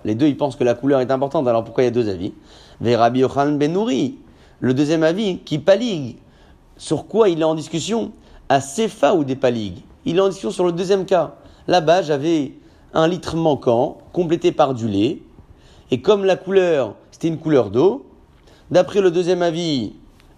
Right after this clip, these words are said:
eh bien, c'est pas kasher, c'est une couleur d'eau. D'après le premier avis, c'est manquant, il n'y a pas assez d'eau.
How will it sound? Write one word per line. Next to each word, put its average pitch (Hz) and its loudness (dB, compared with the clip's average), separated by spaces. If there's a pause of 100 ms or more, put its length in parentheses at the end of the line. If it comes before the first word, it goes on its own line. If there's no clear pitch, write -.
eh 151 2
bien, 147 2 (280)
c'est 156 2 (120)
pas 160 2
kasher, 117 -2
c'est - -6
une 131 0
couleur 120 0
d'eau. 170 0 (220)
D'après 196 2
le 196 6
premier 175 -2
avis, 131 -2
c'est 202 -2
manquant, 127 0
il - -18
n'y 143 0
a 135 2
pas 147 0
assez 120 -2
d'eau. 92 -8